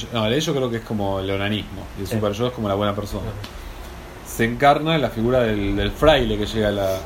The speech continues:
Speaker 1: a la ciudad y que un poco revoluciona la vida de todos con su, con su enfoque un poco homocéntrico,
Speaker 2: Ujú.
Speaker 1: ¿no? Esa cosa de decir, "No, vos no te arrodilles frente a mí,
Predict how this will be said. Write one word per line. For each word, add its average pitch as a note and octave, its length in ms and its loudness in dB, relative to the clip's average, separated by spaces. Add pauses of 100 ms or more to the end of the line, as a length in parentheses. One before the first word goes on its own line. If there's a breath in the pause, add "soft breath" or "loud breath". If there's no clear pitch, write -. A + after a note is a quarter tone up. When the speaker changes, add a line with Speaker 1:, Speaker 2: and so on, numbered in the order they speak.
Speaker 1:
a G#2 60 0
la G2 120 0
ciudad A#2 420 4
y B2+ 60 0
que G2+ 100 -4
un G2 100 -4
poco G2+ 440 0 (640 loud breath)
revoluciona G#2+ 480 0
la G#2+ 100 4
vida G#2+ 200 2
de G#2 100 0
todos A#2+ 320 2 (180)
con G2+ 200 0
su, F#2 580 -2 (1080)
con G#2+ 120 2
su G2+ 100 -4
enfoque A2 360 0
un A2 120 2
poco G2 960 0 (640)
homocéntrico, A2+ 1080 0 (280)
Speaker 2:
Ujú. G#2 80 -4
Speaker 1:
¿no? G#2+ 180 2
Esa G#2+ 160 -6
cosa G2+ 260 -4
de F#2 60 -2
decir, G2 180 -4
"No, F2+ 200 -4
vos G#2+ 400 -2 (640 loud breath)
no G#2 140 0
te G2+ 160 -2
arrodilles G2+ 440 -2
frente F#2+ 240 -4
a F#2+ 80 0
mí, C#3+ 540 2